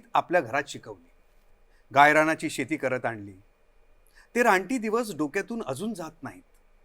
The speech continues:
त्यावेळी बहुतेक पुरुष मंडळी चार चार महिने उन्हाळ्याच्या परमुलखात उक्त्यानं विहिरी खणायला जायची. आपली भावंडं आपल्याबरोबर मेंढ्या चारायची. पावसाळा आला की पुरुष परतायचे. पूर्वीपासून एक मोठं इनाम गायरान होतं.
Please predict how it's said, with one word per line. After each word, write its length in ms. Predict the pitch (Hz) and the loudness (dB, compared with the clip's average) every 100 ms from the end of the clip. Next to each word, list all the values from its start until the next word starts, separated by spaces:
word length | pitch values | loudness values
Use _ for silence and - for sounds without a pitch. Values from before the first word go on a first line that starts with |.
| _ _ _ _ _ _ - | _ _ _ _ _ _ -2
त्यावेळी 440 | 143 170 147 196 | 2 4 2 -4
बहुतेक 520 | 147 123 131 208 208 | -6 -8 -6 -6 -6
पुरुष 240 | 160 170 - | -8 -10 -8
मंडळी 420 | 139 143 185 123 127 _ _ - | -4 -2 -2 -4 -12 _ _ 2
चार 180 | 165 156 | 4 4
चार 260 | 151 214 | 2 0
महिने 260 | 208 175 202 | 0 -4 -2
उन्हाळ्याच्या 520 | 185 139 156 170 190 | -2 0 0 0 -4
परमुलखात 680 | 185 139 143 143 143 165 123 - _ _ | -4 -2 -2 -6 -2 -2 -2 -4 _ _
उक्त्यानं 460 | 196 190 - 233 247 | -12 -12 -4 -2 -2
विहिरी 280 | 180 151 214 | -4 -4 -6
खणायला 320 | 185 139 135 151 | -4 -2 0 0
जायची. 360 | 123 92 - _ _ 101 87 - 247 196 _ _ _ _ - - | -4 -6 -20 _ _ -20 -20 -20 -20 -20 _ _ _ _ -20 2
आपली 240 | 208 277 | 2 2
भावंडं 460 | 247 196 220 262 285 | 0 0 0 2 2
आपल्याबरोबर 580 | 196 - 233 233 240 254 | 2 2 0 0 0 0
मेंढ्या 360 | 185 165 190 | 0 0 0
चारायची. 640 | 202 165 147 131 127 110 107 _ _ _ _ _ | 2 2 2 -2 -8 -14 -16 _ _ _ _ _
पावसाळा 460 | - 160 165 190 175 | 6 8 6 4 6
आला 320 | 208 185 127 127 _ - | 6 6 4 -2 _ -12
की 80 | |
पुरुष 360 | 180 147 180 - | -6 -4 -4 -8
परतायचे. 680 | - 123 - 127 104 92 - _ - _ _ _ _ _ | -2 -2 2 -2 -2 -18 -20 _ -20 _ _ _ _ _
पूर्वीपासून 600 | 240 254 339 285 247 294 | 0 2 2 0 0 -2
एक 100 | 285 | -2
मोठं 360 | 180 185 - 247 | -4 -6 -4 -4
इनाम 460 | 226 156 170 233 | 0 2 2 0
गायरान 380 | 214 147 139 156 | 4 4 6 2
होतं. 220 | 113 - | 0 -12